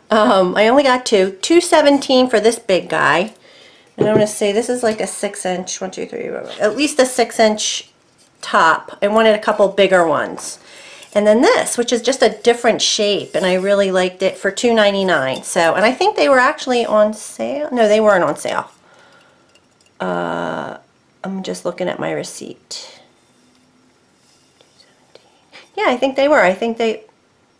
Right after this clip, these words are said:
I don't know. Doesn't matter. But I got those. The other thing I got was this. So all of their table decor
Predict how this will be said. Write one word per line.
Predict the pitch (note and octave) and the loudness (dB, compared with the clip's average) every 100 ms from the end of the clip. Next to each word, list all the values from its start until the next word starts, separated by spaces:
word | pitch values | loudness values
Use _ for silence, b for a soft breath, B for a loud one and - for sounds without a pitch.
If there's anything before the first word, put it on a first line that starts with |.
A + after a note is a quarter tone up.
| _ | _
I | A3 | 0
don't | G3+ | 0
know. | D3+ D3+ - | -2 -6 -6
Doesn't | F#3 F3+ - | -4 -4 -8
matter. | C3 - - B B B - | -10 -10 -16 B B B -2
But | G3+ | 0
I | F#3+ | 2
got | G3+ G3 G3+ F#3 | 2 0 0 0
those. | F3+ E3 B2+ - - - B B B | 2 2 0 -6 -14 -16 B B B
The | - - | -12 -6
other | G#3+ C4 G4 | -4 2 4
thing | A4 - G#3 F#3 | 2 2 0 0
I | D#3 | -4
got | E3+ D#3 D#3 - - | -4 -4 -4 -6 -8
was | G3+ G3 - | -10 -10 -4
this. | D4+ F4 - - - | 0 0 -2 -10 -10
So | - G#3+ G#3 | -2 0 2
all | - A3+ D#4 | 4 4 4
of | E4+ - | 2 2
their | C4+ B3+ B3 A#3+ A#3+ A#3+ _ | 4 4 6 4 2 -2 _
table | - - C4+ C#4+ A#3 G3 | -14 -6 -4 2 4 4
decor | F#3 E3 - F3+ D3 B2+ | 0 -2 -2 0 2 2